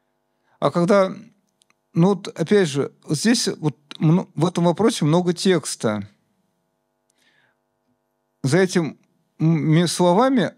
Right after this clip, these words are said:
не стоит опять ничего конкретного. Хочется, чтобы я выдал какую-то универсальную формулу. Ну, нету, не бывает универсальной формулы. Хоть бы какой-то пример бы при-, да-, дали бы, что именно надо сделать. Один живой пример.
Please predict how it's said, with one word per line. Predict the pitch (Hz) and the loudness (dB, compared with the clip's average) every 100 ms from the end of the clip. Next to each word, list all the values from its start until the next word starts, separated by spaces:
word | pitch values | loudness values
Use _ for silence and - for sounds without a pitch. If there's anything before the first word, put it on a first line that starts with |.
| _ - | _ -2
не | 160 151 | 0 0
стоит | - 185 233 - | 0 0 0 -4
опять | 147 180 190 185 | -4 -2 -2 -2
ничего | 151 - 165 | -2 -2 -2
конкретного. | 170 170 180 175 123 117 | -2 0 0 0 -2 -2
Хочется, | 190 220 - 160 | 0 -2 -2 -6
чтобы | - 147 160 | -4 -2 0
я | 175 | 0
выдал | 196 185 156 | 0 -2 -2
какую-то | 139 - 165 170 | -4 -2 -2 0
универсальную | 156 151 - 165 165 160 | 0 -2 0 0 0 -2
формулу. | 180 175 131 104 101 - - | 0 0 0 -2 -2 -4 -4
Ну, | 165 | -4
нету, | 175 180 208 170 - _ - | 0 2 2 -2 -10 _ -6
не | 147 | -4
бывает | 156 202 202 - | 0 0 0 -2
универсальной | 135 - 139 143 135 | -6 -4 -2 -2 0
формулы. | 165 143 120 | -2 0 -2
Хоть | 185 202 | 0 0
бы | 185 160 - - | 0 -2 -6 -6
какой-то | - 214 175 | -2 -2 -2
пример | 170 185 196 190 | -2 2 2 0
бы | 120 _ - | -6 _ -6
при-, | 135 - 120 | -6 -4 -4
да-, | 135 135 | -4 0
дали | 143 143 | 0 2
бы, | 117 117 113 - | 0 -2 -4 -6
что | - 170 | -2 0
именно | 170 160 123 123 | 2 2 2 0
надо | 127 | 0
сделать. | 151 131 | -2 -2
Один | 120 175 170 | 0 -2 0
живой | 160 160 | 0 -2
пример. | 156 160 165 139 | 0 0 2 0